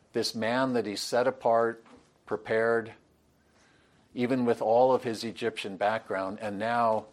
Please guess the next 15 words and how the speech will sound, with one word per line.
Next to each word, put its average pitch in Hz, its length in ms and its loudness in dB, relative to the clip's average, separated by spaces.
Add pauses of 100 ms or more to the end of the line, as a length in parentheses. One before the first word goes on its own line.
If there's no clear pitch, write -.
(200)
he 107 120 -8
sends 104 420 -4
him 98 140 -6
back. 87 340 0 (1200)
And 110 140 -4
Moses 117 440 2
is 113 260 -4
eighty 113 360 0
when 101 220 -4
the 98 80 -6
sons 107 380 -6
of 95 120 -10
Israel 101 460 -2
leave 92 420 -6 (240)
Egypt. 90 420 -6